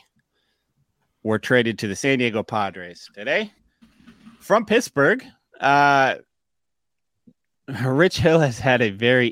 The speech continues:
interesting year. Overall, he's not very good. He, he's an older, like, back-end starter. Like, he's gonna be their number five starter, that type of thing. Like, you can't expect the world from him, but, I mean, who,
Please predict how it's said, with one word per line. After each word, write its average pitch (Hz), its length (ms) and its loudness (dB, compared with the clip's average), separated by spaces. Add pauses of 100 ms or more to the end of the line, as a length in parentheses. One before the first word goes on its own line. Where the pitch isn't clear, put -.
interesting 120 800 -2
year. 92 340 -8
Overall, 143 440 4
he's 120 200 -6
not 104 240 -4
very 78 160 -12
good. 78 220 -16
He, 170 260 -6 (220)
he's 170 160 2
an 175 100 2
older, 135 380 2
like, 113 200 0
back-end 117 460 0
starter. 104 420 -4
Like, 101 160 -6
he's 120 140 -8
gonna 120 180 -8
be 110 280 -6
their 107 180 -6
number 98 240 -6
five 98 340 -2
starter, 95 540 -4 (520)
that 104 180 0
type 104 100 0
of 92 60 -4
thing. 107 100 -2
Like, 110 200 -2
you 123 180 -8
can't 131 200 -2
expect - 400 -4
the 110 80 -8
world 101 360 -2
from 110 200 -2
him, 107 160 -4
but, 98 160 -2
I 104 60 0
mean, 110 240 -4
who, 113 180 -8